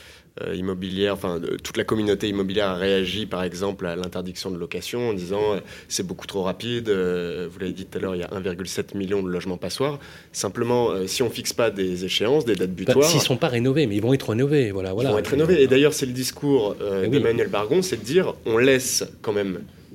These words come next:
Speaker 1: euh, relativement de temps, puisque c'est, les, les échéances, c'est deux mille vingt-trois,
Speaker 2: Mmh.
Speaker 1: deux mille vingt-cinq,
Speaker 2: Bah, c'est
Speaker 1: deux mille huit.
Speaker 2: demain.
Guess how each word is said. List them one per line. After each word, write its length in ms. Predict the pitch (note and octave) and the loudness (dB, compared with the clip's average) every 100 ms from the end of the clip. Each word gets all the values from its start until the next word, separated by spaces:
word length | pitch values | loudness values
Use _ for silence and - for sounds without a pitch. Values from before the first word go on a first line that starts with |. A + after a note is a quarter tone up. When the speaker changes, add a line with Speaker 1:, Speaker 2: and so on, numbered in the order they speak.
| - | -10
Speaker 1:
euh, 80 | G2 | -8
relativement 460 | F#2 F#2+ F#2 - A#2+ | -4 -4 -4 -4 -2
de 60 | |
temps, 100 | F#3+ | 0
puisque 180 | F#3 - | -2 -4
c'est, 260 | - A2 G2 G2+ | -4 -2 -2 -2
les, 140 | A2 | -2
les 200 | A2 G#2+ | -2 -6
échéances, 340 | A2 A#2 G#2+ | -4 -2 -2
c'est 100 | - | -2
deux 140 | F#2 G#2 | -4 -4
mille 140 | G#2+ | -4
vingt-trois, 340 | G#2 G2+ - G2+ | -4 -4 -4 -2
Speaker 2:
Mmh. 40 | |
Speaker 1:
deux 60 | F#2 | -2
mille 160 | E2+ | -2
vingt-cinq, 300 | F#2 F2 G2 | -2 -2 -2
Speaker 2:
Bah, 320 | F#2 F2+ F2+ F2+ | -2 -4 -4 -2
c'est 140 | A#2 | 4
Speaker 1:
deux 100 | B2+ | 6
mille 100 | F3+ | 6
huit. 20 | |
Speaker 2:
demain. 120 | E3+ | 2